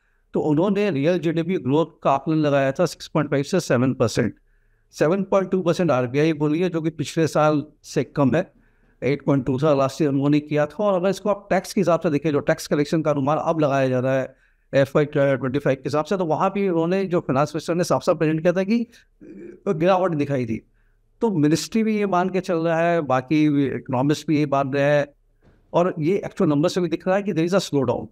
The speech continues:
तो ये स्लोडाउन का डिस्काउंटिंग हो रहा है। तो मुझे लगता है इकोनॉमी में दो क्वार्टर थोड़ा ठंडा रहने वाला है, maybe थर्ड क्वार्टर onwards, फेस्टिवल सीजन चालू होता है अक्टूबर नवंबर में,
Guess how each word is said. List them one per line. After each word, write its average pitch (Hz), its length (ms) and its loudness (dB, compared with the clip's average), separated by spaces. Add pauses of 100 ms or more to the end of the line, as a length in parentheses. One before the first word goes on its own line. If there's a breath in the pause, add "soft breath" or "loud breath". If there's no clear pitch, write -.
तो 151 80 -2
ये 160 220 0
स्लोडाउन 160 540 0
का 202 160 -2
डिस्काउंटिंग 139 600 -2
हो 135 60 2
रहा 147 100 4
है। 160 40 -2
तो 175 100 -6
मुझे 190 160 -2
लगता 226 200 -2
है 202 60 0
इकोनॉमी 165 420 -2
में 185 240 -4
दो 175 160 2
क्वार्टर 170 420 0 (580 soft breath)
थोड़ा 147 120 4
ठंडा 147 320 0
रहने 147 220 2
वाला 143 280 -2
है, 98 240 0
maybe 175 280 0
थर्ड 175 280 0
क्वार्टर 156 460 0
onwards, 143 320 -4
फेस्टिवल 135 320 0
सीजन 135 380 0
चालू 120 240 0
होता 139 160 2
है 127 60 2
अक्टूबर 135 280 -2
नवंबर 120 320 0
में, 90 140 -4